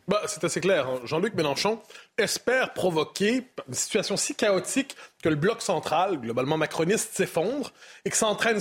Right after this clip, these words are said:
un, un affrontement électoral anticipé ou en deux mille vingt-sept, face à face entre lui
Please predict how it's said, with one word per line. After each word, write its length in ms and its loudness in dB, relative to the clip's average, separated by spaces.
un, 120 4
un 120 4
affrontement 460 0
électoral 540 2
anticipé 680 0
ou 120 4
en 80 4
deux 100 0
mille 140 2
vingt-sept, 400 0
face 200 0
à 80 0
face 340 0
entre 260 0
lui 240 2